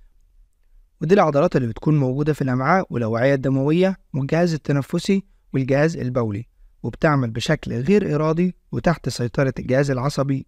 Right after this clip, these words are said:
اللا إرادي. والنوع التالت وهو العضلة القلبية، cardiac muscle، ودي العضلة اللي بتكون موجودة في القلب وبتعمل بشكل غير إرادي تحت سيطرة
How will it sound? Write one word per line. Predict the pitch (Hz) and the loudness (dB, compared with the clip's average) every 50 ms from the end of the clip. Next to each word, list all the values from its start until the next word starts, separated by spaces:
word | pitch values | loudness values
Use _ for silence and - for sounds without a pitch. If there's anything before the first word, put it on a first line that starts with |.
| _ - | _ -6
اللا | 120 123 127 135 139 139 131 | -4 -2 0 0 0 0 0
إرادي. | 123 120 110 95 107 - _ _ _ _ _ _ _ _ _ _ - - _ _ _ - - _ _ _ - _ _ _ _ - _ - - _ _ _ _ _ _ _ _ _ _ _ - | 0 -2 -2 -4 -6 -10 _ _ _ _ _ _ _ _ _ _ -20 -20 _ _ _ -20 -20 _ _ _ -20 _ _ _ _ -20 _ -20 -20 _ _ _ _ _ _ _ _ _ _ _ -2
والنوع | 160 156 202 233 240 | 2 4 6 6 4
التالت | 220 - - 196 202 202 196 - | 2 2 2 2 4 4 2 0
وهو | 143 135 131 127 113 | 0 0 0 0 0
العضلة | 113 117 117 147 170 170 170 165 160 - - | -2 -2 -2 0 2 4 4 2 2 -2 -4
القلبية، | 135 131 - - 135 123 110 120 110 104 110 - - _ _ - - | -6 -6 -2 -2 -2 -2 -2 -2 -4 -4 -6 -8 -16 _ _ -4 0
cardiac | 165 160 160 156 160 160 156 - - _ - 156 | 0 0 2 2 2 2 2 -2 -10 _ -4 -2
muscle، | 131 117 - - 92 - - _ _ _ _ _ _ _ _ - | -2 -2 -4 -8 -12 -12 -12 _ _ _ _ _ _ _ _ -8
ودي | 117 123 127 123 | -6 -2 -2 -2
العضلة | 120 117 135 156 170 175 180 180 175 | 0 0 0 2 2 2 2 2 0
اللي | - 127 120 120 | 0 -2 -4 -4
بتكون | 113 - - - 214 233 | -4 -4 -2 2 4 4
موجودة | 220 180 156 143 139 147 160 156 151 | 6 4 4 2 0 0 2 2 0
في | - - | 0 -2
القلب | 104 - 131 143 151 147 139 139 | -8 -6 0 0 0 0 -2 -6
وبتعمل | 131 135 - - - 175 180 190 185 156 | -8 -8 -6 -2 0 2 2 2 2 0
بشكل | 143 147 - - 143 127 - 107 | 0 -4 -4 -4 -4 -4 -4 -6
غير | 113 117 117 143 165 165 151 131 | -6 -4 0 0 0 0 2 0
إرادي | 131 139 143 139 135 127 120 _ - | -2 -2 -2 -2 -2 -4 -6 _ 0
تحت | - 208 208 - - 175 | 0 0 0 0 -4 -6
سيطرة | - 135 127 123 - 156 156 151 | -2 -2 -4 0 2 2 0 2